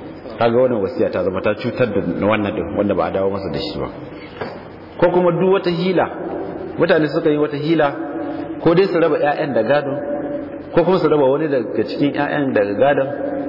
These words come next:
ko kuma su fifita wani daban wanda suke so, ko wani ra'ayi daban da suke so. To shi yasa Alqur'ani sai ce wasiyatun ghayr mudar.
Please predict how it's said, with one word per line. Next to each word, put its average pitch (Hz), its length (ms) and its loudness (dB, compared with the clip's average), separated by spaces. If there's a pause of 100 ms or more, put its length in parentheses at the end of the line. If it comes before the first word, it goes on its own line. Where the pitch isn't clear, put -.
(360)
ko 156 200 4
kuma 165 300 4 (960)
su - 200 -2 (100)
fifita 165 460 4
wani 143 260 4
daban 147 260 2
wanda 175 240 0
suke - 320 -2
so, 110 180 2 (420)
ko 165 200 6
wani 165 160 2
ra'ayi 139 380 0
daban 127 260 2
da 120 80 -4
suke - 260 -2
so. 98 180 0 (880)
To 98 100 -2
shi 98 140 0
yasa 120 520 2
Alqur'ani 104 560 0
sai 104 120 0
ce 104 100 -2
wasiyatun 95 500 0
ghayr 90 240 2
mudar. 73 320 -2